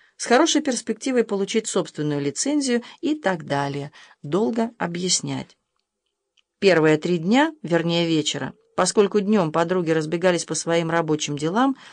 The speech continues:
были посвящены главным образом разбору полётов веника говённого. И Эмма только диву давалась, почему это отсутствие мужа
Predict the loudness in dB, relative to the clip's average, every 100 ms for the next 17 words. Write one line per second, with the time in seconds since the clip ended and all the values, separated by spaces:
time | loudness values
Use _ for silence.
0 | -12 0 2 2 0 -2 0 0 0 0
1 | 2 2 2 -2 -2 -2 -2 0 -2 0
2 | -2 -2 0 0 0 0 0 0 -2 -6
3 | -6 -4 -4 -6 -6 -4 -4 -4 -6 -8
4 | -12 _ _ _ _ _ 2 4 6 4
5 | 2 0 -2 -2 -4 0 0 2 0 0
6 | 0 -2 -6 -12 -20 -20 -4 0 2 4
7 | 4 2 2 2 2 -4 -4 -4 -2 0
8 | 2 2 0